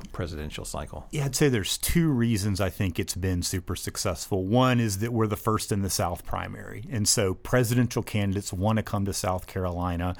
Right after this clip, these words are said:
Speaker 2: If you don't win in South Carolina on the Republican side, you're pretty much not getting the nomination. The only time that a Republican, uh, won South Carolina was Newt Gingrich, and he ended up not getting the nomination.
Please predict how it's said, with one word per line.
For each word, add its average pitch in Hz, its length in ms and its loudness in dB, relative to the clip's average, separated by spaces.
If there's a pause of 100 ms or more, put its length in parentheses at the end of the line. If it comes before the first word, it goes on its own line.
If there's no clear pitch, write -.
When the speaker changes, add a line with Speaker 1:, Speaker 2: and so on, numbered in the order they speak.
(260)
Speaker 2:
If 127 160 2
you 139 60 6
don't 156 160 6
win 127 160 4
in 117 80 2
South 110 280 2
Carolina 107 460 2
on 101 120 2
the 95 60 0
Republican 113 540 2
side, 98 300 0
you're 104 60 -2
pretty 151 280 2
much 113 240 2
not 110 280 0
getting 98 240 -2
the 95 60 0
nomination. 90 720 -2 (320)
The 123 120 0
only 139 320 6
time 113 440 2
that 104 160 2
a 98 100 2
Republican, 101 800 0 (260)
uh, 98 220 4
won 117 240 4
South 104 320 2
Carolina 95 480 0
was 95 220 0
Newt 113 200 2
Gingrich, 101 540 2 (200)
and 107 120 2
he 127 120 4
ended 123 140 6
up 120 120 2
not 113 240 2
getting 104 240 2
the 101 80 0
nomination. 98 720 0